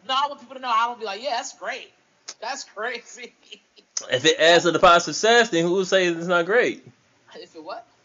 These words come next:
Speaker 2: If it adds to the pot of success, then who says it's not great?
Speaker 1: How does it add to the pot of success knowing you going downhill? It's like,
Speaker 2: 'Cause it's a good bar.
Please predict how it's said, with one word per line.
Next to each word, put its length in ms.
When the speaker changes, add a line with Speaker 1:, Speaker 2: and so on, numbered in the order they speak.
Speaker 2:
If 80
it 80
adds 220
to 60
the 120
pot 280
of 60
success, 480
then 180
who 120
says 200
it's 60
not 220
great? 320
Speaker 1:
How 140
does 100
it 100
add 180
to 60
the 40
pot 220
of 60
success 280
knowing 180
you 60
going 200
downhill? 440
It's 160
like, 100
Speaker 2:
'Cause 160
it's 80
a 20
good 220
bar. 640